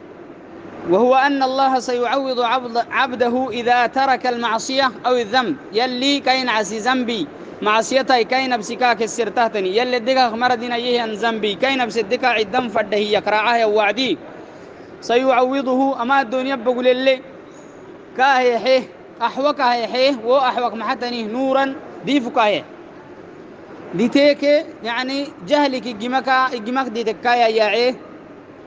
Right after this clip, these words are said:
معاصي Sor ko hobbadal ka ko bodda humane kay nafsi. Fada humane daga humane ya ba maka.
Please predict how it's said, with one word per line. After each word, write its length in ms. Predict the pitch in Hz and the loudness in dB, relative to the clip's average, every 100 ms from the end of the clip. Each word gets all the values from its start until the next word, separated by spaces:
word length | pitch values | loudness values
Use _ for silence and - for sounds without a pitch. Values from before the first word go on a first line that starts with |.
| - 175 | -14 -4
معاصي 580 | 208 247 240 277 302 262 - - | 0 2 2 0 -4 -6 -14 -8
Sor 160 | 247 226 | -6 -4
ko 160 | 226 | -4
hobbadal 400 | 190 214 269 247 | -4 -2 2 2
ka 220 | 247 247 233 | 2 2 2
ko 120 | 233 | 0
bodda 240 | 233 214 247 | 0 2 0
humane 400 | 233 233 247 262 | 2 -2 -2 0
kay 160 | 254 | 0
nafsi. 380 | 240 208 226 175 - - | -2 -4 -6 -8 -10 -2
Fada 240 | 214 254 | 2 2
humane 320 | 247 226 226 247 | 2 -2 -2 -2
daga 200 | 240 233 | 2 2
humane 400 | 220 220 233 247 | 0 -2 -2 2
ya 160 | 226 | 2
ba 160 | 208 208 | 2 0
maka. 400 | 208 240 240 | 0 2 2